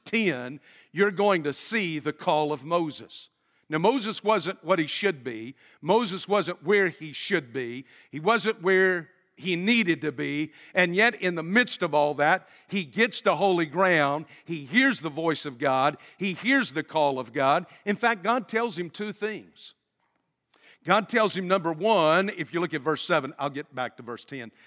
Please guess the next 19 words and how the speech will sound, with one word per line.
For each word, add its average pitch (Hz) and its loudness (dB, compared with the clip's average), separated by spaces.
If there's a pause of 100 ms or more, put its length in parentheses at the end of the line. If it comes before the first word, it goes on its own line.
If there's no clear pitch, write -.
(160)
He, 180 0
when 190 -2
you 160 -8
get 196 2
to 208 -6
verse 170 -2
seven, 208 -2
he 165 -6
says, 170 -6 (220)
"I've 165 2
surely 185 -2
seen 190 -4
the 190 -8
affliction 185 -6
of 160 -8
my 175 -2
people. 190 -10 (720)
I've 160 2
given, 156 0